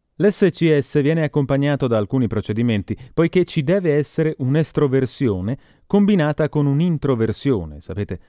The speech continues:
E l'S C S introverte, perciò abbiamo bisogno di qualche procedimento che estroverta,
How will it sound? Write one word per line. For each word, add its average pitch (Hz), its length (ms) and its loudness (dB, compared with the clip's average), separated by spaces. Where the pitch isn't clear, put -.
E 160 120 0
l'S 160 260 4
C 147 180 2
S 127 280 0
introverte, 147 800 0
perciò 165 300 0
abbiamo 120 400 0
bisogno 107 340 -2
di 90 120 -6
qualche 98 340 -6
procedimento 95 640 -8
che - 180 -12
estroverta, 92 960 -8